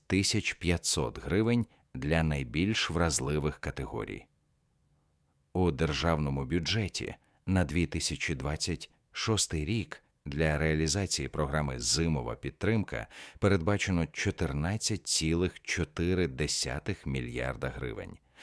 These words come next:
На виплату тисячі гривень одноразової допомоги у бюджеті передбачено десять мільярдів гривень, ще чотири цілих чотири десятих мільярда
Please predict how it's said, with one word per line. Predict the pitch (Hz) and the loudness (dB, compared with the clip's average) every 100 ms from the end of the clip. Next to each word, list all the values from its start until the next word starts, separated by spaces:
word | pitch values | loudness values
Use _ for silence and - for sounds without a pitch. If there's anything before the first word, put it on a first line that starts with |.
| - - | -14 -10
На | 62 76 | -4 0
виплату | 87 90 78 - 67 _ | 2 2 0 -2 -6 _
тисячі | 127 135 113 104 - | -2 0 0 0 -2
гривень | 73 73 80 71 67 - | 0 2 2 0 -4 -4
одноразової | 76 76 73 87 82 73 64 64 | -2 0 2 2 2 0 -2 -4
допомоги | 69 71 76 76 62 | -4 -2 0 2 0
у | 65 | -4
бюджеті | 64 64 58 65 87 107 90 - - - | -4 -6 -4 -4 -4 -4 -4 -8 -20 -4
передбачено | 104 98 78 107 - 104 95 | 2 4 4 0 2 2 2
десять | 69 69 117 - 73 - | 2 0 0 0 -2 0
мільярдів | 78 76 76 69 64 65 | 0 0 0 0 -2 -6
гривень, | 64 69 50 87 - - - - | -4 -4 -4 -8 -16 -20 -20 -16
ще | - - 113 90 | -6 0 2 2
чотири | - - - 110 113 82 65 | 0 -4 -2 0 2 0 0
цілих | - 95 90 71 - | 0 2 2 0 -4
чотири | 80 - 82 65 | -6 -2 -2 -2
десятих | 62 - 64 64 - | -4 -4 -4 -8 -10
мільярда | 57 58 90 113 - - | -8 -4 -4 -4 -6 -10